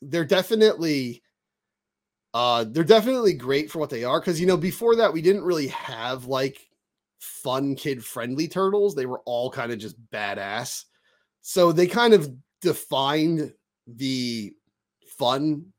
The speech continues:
goofy style of the Turtles. I mean, if you look at these ones near the end, like,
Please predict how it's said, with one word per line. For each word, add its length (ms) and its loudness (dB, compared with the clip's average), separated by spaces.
goofy 720 -6
style 320 2
of 60 2
the 60 -10
Turtles. 340 -2
I 60 4
mean, 260 2
if 100 0
you 80 4
look 120 2
at 60 -2
these 160 -2
ones 240 4
near 160 2
the 180 0
end, 280 -6
like, 180 -12